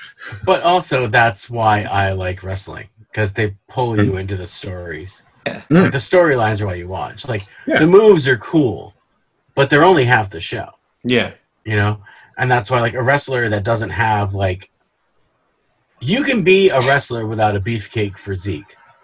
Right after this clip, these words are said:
Speaker 3: Yep.
Speaker 1: but you have to be a good talker.
Speaker 3: Yep.
Speaker 1: But
Speaker 2: Yeah.
Speaker 1: you can't be a wrestler if you can't talk.
Speaker 3: Yeah.
Speaker 1: You have to be able to tell your story, and you have to get
Speaker 2: Right.
Speaker 1: people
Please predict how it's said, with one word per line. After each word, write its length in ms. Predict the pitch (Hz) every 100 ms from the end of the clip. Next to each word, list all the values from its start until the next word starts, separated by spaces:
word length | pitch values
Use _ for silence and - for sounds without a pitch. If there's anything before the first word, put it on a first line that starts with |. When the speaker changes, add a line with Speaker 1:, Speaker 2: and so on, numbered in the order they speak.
| -
Speaker 3:
Yep. 120 | 120 -
Speaker 1:
but 140 | 123
you 80 | 120
have 100 | 113
to 80 | 110
be 120 | 113
a 40 |
good 160 | 104 98
talker. 460 | 113 98 90 69 _ _ _ -
Speaker 3:
Yep. 140 | 117 - -
Speaker 1:
But 240 | 175 95
Speaker 2:
Yeah. 120 | 80
Speaker 1:
you 140 | 110 101
can't 560 | - - 131 139 - -
be 120 | 139
a 60 |
wrestler 440 | 123 117 104 110 101
if 120 | 95
you 80 | 101
can't 280 | 101 87 -
talk. 240 | 76 - _ _ _ _
Speaker 3:
Yeah. 200 | 98 92 92 _ _ _ _
Speaker 1:
You 120 | 107 107
have 320 | 95 131 131
to 80 | 135
be 100 | 139
able 160 | 120
to 80 | 117
tell 180 | 107 107
your 140 | 98
story, 280 | 98 104 98
and 160 | 98 110
you 80 | -
have 180 | 127 123
to 80 | 127
get 120 | 127
Speaker 2:
Right. 120 | 151
Speaker 1:
people 300 | 127 101 113